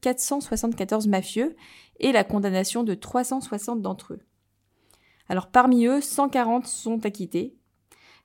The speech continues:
Trois ans plus tard, alors que seule une soixantaine d'entre eux sont encore en prison, la cour d'appel de Palerme annule plusieurs condamnations, euh, du maxi-procès, notamment sous l'action d'un juge qui est accusé d'être corrompu par la mafia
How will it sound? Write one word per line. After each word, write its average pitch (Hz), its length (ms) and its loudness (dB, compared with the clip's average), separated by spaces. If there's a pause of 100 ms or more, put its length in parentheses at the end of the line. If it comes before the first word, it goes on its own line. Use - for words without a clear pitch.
Trois 240 260 4
ans 233 80 4
plus 226 140 -2
tard, 220 260 4
alors 190 220 0
que 202 100 -6
seule 240 420 0
une 233 140 0
soixantaine 220 500 -2
d'entre 202 280 -2
eux - 20 -2
sont 202 140 -4
encore 214 240 0
en 208 80 2
prison, 208 420 -2 (460)
la 196 80 2
cour 240 180 0
d'appel 220 300 2
de 196 80 2
Palerme 196 480 2
annule 233 280 6
plusieurs 214 360 -2
condamnations, 208 720 0
euh, 180 140 -2
du 180 100 -6
maxi-procès, 190 880 -6 (220)
notamment 196 400 2
sous 214 160 -4
l'action 208 560 0
d'un 185 220 2
juge 233 380 -2
qui - 120 -6
est 175 40 -2
accusé 180 380 -4
d'être 180 240 -4
corrompu 185 480 -4
par 180 160 -2
la 175 80 0
mafia 180 460 -2